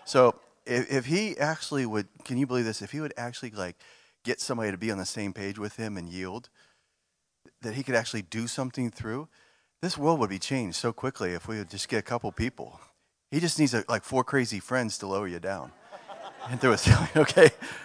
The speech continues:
So he's just looking for a couple crazy friends, amen? Um, I'm a part of the body of Christ, so everything that God does through the body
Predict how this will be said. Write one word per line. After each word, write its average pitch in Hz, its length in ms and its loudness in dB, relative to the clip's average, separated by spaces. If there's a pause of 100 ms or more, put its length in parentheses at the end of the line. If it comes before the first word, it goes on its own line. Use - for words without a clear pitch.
So 147 220 12
he's 175 160 6
just 185 160 8
looking 185 200 6
for 151 120 8
a 131 60 8
couple 143 280 4
crazy 139 380 4
friends, 123 420 4
amen? 131 400 6 (1080)
Um, 104 360 0 (360)
I'm 131 120 0
a 139 60 2
part 127 380 -2
of 110 80 -4
the 104 80 -6
body 110 260 4
of 98 80 -4
Christ, 110 380 -4
so 98 280 0
everything 135 440 -4
that 107 120 -8
God 107 220 0
does 110 240 -4
through 107 140 -12
the 92 60 -8
body 95 420 0